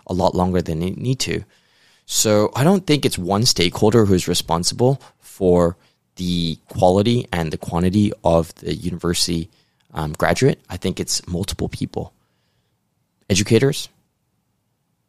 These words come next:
you know, government, um, the employers, and the actual individual, the consumer. So all of us together have to take an active role, because this human capital really matters, right? Imagine a world where you have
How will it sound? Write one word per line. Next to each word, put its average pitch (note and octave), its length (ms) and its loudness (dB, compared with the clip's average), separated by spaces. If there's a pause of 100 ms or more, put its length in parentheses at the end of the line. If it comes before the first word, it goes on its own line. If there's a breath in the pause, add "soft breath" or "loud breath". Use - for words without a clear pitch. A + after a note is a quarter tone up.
you F2+ 100 -12
know, E2+ 120 -8 (200)
government, G2+ 420 2 (500)
um, D2+ 380 -12 (140)
the F2+ 80 -14
employers, G#2+ 640 0 (440)
and F#2 280 -4 (260)
the F2 100 -4
actual F2 280 -6
individual, - 480 -6
the - 80 -14
consumer. F2 500 -6 (140)
So - 240 -10
all G#2 160 6
of A2 100 2
us A2 100 0
together F#2 420 -2
have F2 180 -6
to F2 100 0
take - 180 -8
an D#2 120 -8
active F2+ 340 -6
role, E2+ 160 2
because F#2 300 -2 (180 loud breath)
this C#3+ 180 4
human E3+ 200 8
capital D#3 320 4
really B2+ 240 0
matters, C#3 400 0
right? E2+ 120 -2
Imagine B2 360 2
a A#2+ 80 4
world A#2 260 6
where G#2 100 2
you G2+ 120 4
have - 80 -8